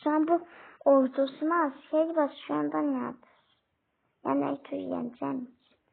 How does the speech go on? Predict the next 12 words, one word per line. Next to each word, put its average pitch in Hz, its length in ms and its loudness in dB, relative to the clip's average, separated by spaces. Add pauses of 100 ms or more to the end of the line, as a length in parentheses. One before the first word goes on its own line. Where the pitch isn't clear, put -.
(340)
Uzun 254 480 4
sürdü. 220 1300 -4 (1200)
Bir 415 40 12
ve 539 420 12
birye 466 360 12
kaydık. 330 500 4
Be 359 160 8
gel. 403 160 6 (360)
<laughs> 359 220 -2 (1600)
Yok 359 240 4
edeceğim 277 520 0 (200)
seni. 247 180 -12